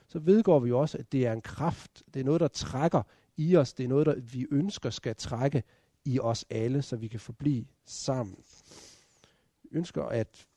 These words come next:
vi skal påvirkes sammen. Og det er ikke en religiøst neutral kraft, den her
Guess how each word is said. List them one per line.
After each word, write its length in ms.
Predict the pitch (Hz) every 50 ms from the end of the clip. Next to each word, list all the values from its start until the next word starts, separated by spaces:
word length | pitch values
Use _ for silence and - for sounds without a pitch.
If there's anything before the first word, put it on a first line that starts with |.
| _ _
vi 60 | - 135
skal 160 | - - 107
påvirkes 600 | - - 147 175 175 180 160 156 147 139 - - _ _ _ _ _ _
sammen. 580 | - - - - - 123 123 120 98 92 110 -
Og 180 | - 131 117 -
det 80 | 202
er 80 | 196 185
ikke 140 | 208 208 202
en 140 | 165 147 -
religiøst 600 | 139 135 127 - - 185 208 202 135 110 - _ - 135
neutral 760 | 127 127 123 120 - - - - - 190 202 147 110 101 110 - _ _ _ _ _
kraft, 520 | - - - - 120 117 - - _ - -
den 140 | 131 127
her 200 | 117 123 120 101